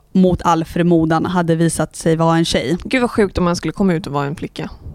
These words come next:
Speaker 1: Nej, men det hade varit så sjukt.
Speaker 2: Tänk om så här,
Speaker 1: Nej, men det går inte.
Speaker 2: det bara hade blivit helt fel med den
Speaker 1: Nej, men
Speaker 2: här,
Speaker 1: alltså, det,
Speaker 2: vad
Speaker 1: vi har
Speaker 2: heter
Speaker 1: ju,
Speaker 2: det?
Speaker 1: vi har ju,
Speaker 2: Niptestet.
Speaker 1: ja, men vi har ju
Speaker 2: Men tänk
Speaker 1: både,
Speaker 2: om
Speaker 1: vi har ju
Speaker 2: det
Speaker 1: sett snoppen också i
Speaker 2: Ja, men
Speaker 1: tre D.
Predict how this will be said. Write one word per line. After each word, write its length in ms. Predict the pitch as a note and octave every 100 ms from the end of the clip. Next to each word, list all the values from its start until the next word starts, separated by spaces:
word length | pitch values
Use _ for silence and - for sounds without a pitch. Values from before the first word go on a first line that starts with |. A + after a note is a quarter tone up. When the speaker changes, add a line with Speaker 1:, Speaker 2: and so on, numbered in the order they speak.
| - - -
Speaker 1:
Nej, 140 | F#3
men 120 | E3 D#3
det 60 |
hade 160 | D#3 D3
varit 120 | D3
så 140 | E3+
sjukt. 200 | - -
Speaker 2:
Tänk 260 | - C#4+ G#3+
om 260 | F#3+ E3 D#3+
så 80 |
här, 200 | G3 D3+ D#3+
Speaker 1:
Nej, 100 | D#3+
men 120 | D#3+
det 60 | D3+
går 200 | - F#3
inte. 140 | F3
Speaker 2:
det 160 | F#3 F3
bara 220 | F3 E3+
hade 180 | D#3+ D#3+
blivit 280 | D#3+ E3 G3
helt 200 | E3+ -
fel 240 | E3+ D3+
med 300 | - D3 D3+ -
den 160 | - F#3
Speaker 1:
Nej, 80 |
men 100 | F#3
Speaker 2:
här, 20 | D3+
Speaker 1:
alltså, 180 | D3 C#3+
det, 200 | - F3+ -
Speaker 2:
vad 100 | G3
Speaker 1:
vi 80 | G#3
har 80 | G3
Speaker 2:
heter 100 | E3
Speaker 1:
ju, 40 |
Speaker 2:
det? 60 | F#3
Speaker 1:
vi 80 | G3+
har 0 |
ju, 60 |
Speaker 2:
Niptestet. 420 | F#3+ A#3+ - - -
Speaker 1:
ja, 40 |
men 100 | G#3
vi 60 | G#3
har 60 | G#3
ju 0 |
Speaker 2:
Men 100 | G3
tänk 140 | A#4+
Speaker 1:
både, 100 | G3+
Speaker 2:
om 60 | A3
Speaker 1:
vi 40 |
har 40 | G#3
ju 40 |
Speaker 2:
det 60 | G3+
Speaker 1:
sett 380 | - A3 - -
snoppen 460 | - - - -
också 200 | - - -
i 60 | A3+
Speaker 2:
Ja, 80 |
men 100 | D#4
Speaker 1:
tre 220 | G3+
D. 20 | F#3+